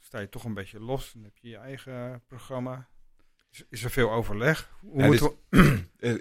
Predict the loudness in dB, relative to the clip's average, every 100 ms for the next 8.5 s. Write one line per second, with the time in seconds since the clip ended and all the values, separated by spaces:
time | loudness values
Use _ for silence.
0 | 4 8 10 10 8 6 4 -6 _ _
1 | _ _ _ _ -6 4 4 4 -2 -6
2 | -2 0 0 -2 0 2 2 0 -10 -10
3 | -10 -10 -14 _ _ _ _ _ _ _
4 | _ _ _ _ _ _ -2 2 2 0
5 | -2 4 4 4 0 2 2 4 4 4
6 | -6 _ -10 -8 -8 -8 -8 -8 -4 -4
7 | -4 -6 -4 -4 -2 -2 0 0 0 -4
8 | 0 2 2 -2